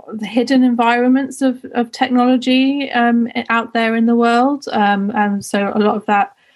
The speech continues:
which is, again, the subject that I explore in the exhibition, is to do with the physical infrastructure of the internet.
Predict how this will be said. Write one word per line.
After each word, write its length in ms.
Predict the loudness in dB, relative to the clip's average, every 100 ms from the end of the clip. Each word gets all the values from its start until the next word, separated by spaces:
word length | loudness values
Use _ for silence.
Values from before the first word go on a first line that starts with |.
| _ _ _
which 340 | -6 -6 -6
is, 300 | -4 -2 0
again, 400 | 0 2 0 0
the 100 | -2
subject 460 | -2 -4 -2 -4 -2
that 140 | 0
I 80 | 0
explore 440 | -2 -6 -2 0 2
in 100 | 2
the 60 |
exhibition, 680 | 0 -2 -4 -2 -2 -2 -2
is 160 | -4 -4
to 60 |
do 180 | -4 -2
with 140 | -2 -4
the 100 | -4
physical 420 | -4 -4 -4 -4
infrastructure 640 | -4 -6 -4 -6 -6 -8
of 80 | -4
the 140 | 0
internet. 500 | 0 0 -4 -4 -4